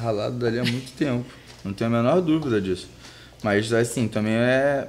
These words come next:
é entender a posição que você tem dentro da sociedade, ou dentro daquele momento ali, pra poder fazer o que você pode fazer de melhor. Eu acho que se não fosse pelo meu pai, não teria essa oportunidade. E pro mundo do carnaval, se eu não fosse filho do meu pai, não quisesse fazer isso, não estudasse pra isso, não corresse atrás disso,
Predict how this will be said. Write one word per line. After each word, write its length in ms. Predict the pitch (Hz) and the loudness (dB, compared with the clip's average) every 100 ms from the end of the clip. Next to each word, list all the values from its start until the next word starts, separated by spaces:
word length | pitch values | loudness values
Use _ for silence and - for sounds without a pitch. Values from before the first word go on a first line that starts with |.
| - | -8
é 80 | - | -4
entender 460 | 113 113 123 120 120 | -2 2 2 6 4
a 40 | |
posição 440 | 123 143 131 127 123 | 4 2 0 -2 -2
que 60 | |
você 100 | 120 | -2
tem 220 | 120 120 113 | -2 -2 0
dentro 180 | 107 107 | 0 -2
da 80 | |
sociedade, 680 | 107 104 - 104 95 98 123 | -2 -2 -2 0 2 4 4
ou 60 | 117 | 2
dentro 160 | 107 | -2
daquele 240 | 104 - 104 | -4 -2 -2
momento 460 | 107 101 101 101 | -2 -2 -2 -2
ali, 220 | 107 101 120 | 0 0 -2
pra 180 | - 196 | -4 -6
poder 260 | 202 233 | -4 -4
fazer 200 | - 208 | -2 -2
o 60 | 233 | -2
que 140 | - | -4
você 80 | 214 | -4
pode 240 | 202 202 196 | -2 -2 0
fazer 180 | 190 | 0
de 60 | 185 | 2
melhor. 400 | 220 - 147 127 - - - - | 0 2 2 0 -10 -20 -20 -6
Eu 100 | 107 | 4
acho 220 | 110 107 - | 6 6 0
que 100 | 117 | -4
se 440 | - 139 143 135 - - - - - - | 2 4 4 2 -4 -16 -20 -20 -18 0
não 220 | 123 139 | 4 6
fosse 280 | 135 139 143 | 8 6 8
pelo 160 | 135 | 6
meu 160 | 127 120 | 8 8
pai, 200 | 139 151 | 10 8
não 80 | 147 | 6
teria 200 | 131 131 | 6 6
essa 140 | 127 127 | 6 2
oportunidade. 960 | - 117 - 117 104 107 127 160 165 | 2 -2 2 2 6 8 8 6 4
E 80 | 170 | 0
pro 180 | - 147 | 0 0
mundo 280 | 139 143 135 | 0 -2 -2
do 80 | |
carnaval, 500 | 135 135 131 127 127 | 2 4 6 6 6
se 160 | 123 - | 4 4
eu 100 | 151 | 4
não 100 | 175 | 4
fosse 220 | 170 160 | 4 2
filho 120 | 151 | 2
do 60 | 147 | 2
meu 120 | 143 | 4
pai, 160 | 135 120 | 6 6
não 80 | 123 | 4
quisesse 460 | 123 113 147 160 | 0 6 6 6
fazer 280 | 170 156 143 | 2 2 2
isso, 180 | 123 127 | 2 0
não 80 | 131 | -2
estudasse 520 | - 117 123 147 165 | -2 6 8 8 6
pra 200 | 160 143 | 4 6
isso, 180 | 127 131 | 4 0
não 100 | 131 | 2
corresse 360 | 135 127 131 | 6 6 6
atrás 300 | 135 147 139 | 4 8 8
disso, 260 | 139 165 - | 8 2 -2